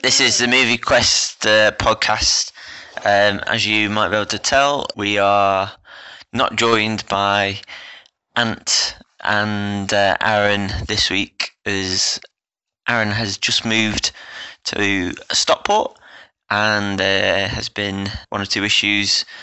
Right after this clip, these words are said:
Speaker 1: with some stuff that he's doing, <laughs> so <laughs> he, he's not able to record tomorrow, and Ant is, uh, busy working,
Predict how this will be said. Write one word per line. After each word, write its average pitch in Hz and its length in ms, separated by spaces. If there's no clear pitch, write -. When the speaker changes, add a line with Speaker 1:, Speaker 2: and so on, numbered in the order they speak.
Speaker 1:
with 98 380
some 98 140
stuff - 240
that 95 80
he's 127 120
doing, 143 240
<laughs> - 0
so - 380
<laughs> - 880
he, 110 420
he's 101 300
not 90 160
able 101 180
to 98 140
record 98 380
tomorrow, 123 440
and 98 500
Ant 101 460
is, 95 880
uh, 95 480
busy 98 400
working, 98 600